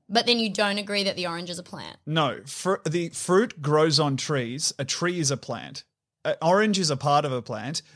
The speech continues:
Speaker 2: The carrot
Speaker 1: You
Speaker 2: is
Speaker 1: agreed
Speaker 2: just
Speaker 1: that
Speaker 2: a
Speaker 1: the
Speaker 2: plant.
Speaker 1: carrot is a plant. No, it's not.
Speaker 2: No, it is.
Speaker 1: No, it's not.
Speaker 2: It's
Speaker 1: It's a
Speaker 2: a root
Speaker 1: vegetable.
Speaker 2: vegetable.
Speaker 1: It's a vegetable. Is a carrot a root vegetable?
Speaker 2: Yeah, it grows in the ground, right?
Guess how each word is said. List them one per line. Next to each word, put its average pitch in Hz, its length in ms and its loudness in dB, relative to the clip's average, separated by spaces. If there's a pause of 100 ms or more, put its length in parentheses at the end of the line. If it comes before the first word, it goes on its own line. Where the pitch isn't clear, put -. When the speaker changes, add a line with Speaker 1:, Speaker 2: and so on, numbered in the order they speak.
Speaker 2:
The 135 100 -6
carrot 170 640 2
Speaker 1:
You 240 220 0
Speaker 2:
is 147 160 4
Speaker 1:
agreed 226 80 4
Speaker 2:
just 208 160 4
Speaker 1:
that 180 40 2
Speaker 2:
a - 40 0
Speaker 1:
the 202 60 -2
Speaker 2:
plant. 196 160 2
Speaker 1:
carrot 180 180 0
is 170 100 -8
a 175 100 -10
plant. - 260 -20
No, 170 160 -12
it's - 160 -18
not. - 100 -20 (340)
Speaker 2:
No, 220 180 -4
it 214 60 2
is. 180 380 0
Speaker 1:
No, 180 120 -10
it's - 100 -12
not. - 100 -20 (240)
Speaker 2:
It's - 140 0
Speaker 1:
It's - 0 -
a 170 40 4
Speaker 2:
a 165 40 6
root 226 100 6
Speaker 1:
vegetable. 170 260 4
Speaker 2:
vegetable. 165 540 -2 (180)
Speaker 1:
It's 190 140 -10
a 175 40 -14
vegetable. - 480 -10 (1080)
Is 196 140 -4
a 294 40 -2
carrot 349 280 2
a 339 40 -4
root 370 200 -6
vegetable? 415 360 -18 (1200)
Speaker 2:
Yeah, 220 140 4
it 180 60 0
grows 156 220 2
in 151 40 -2
the 123 80 0
ground, 139 400 -4
right? 143 320 0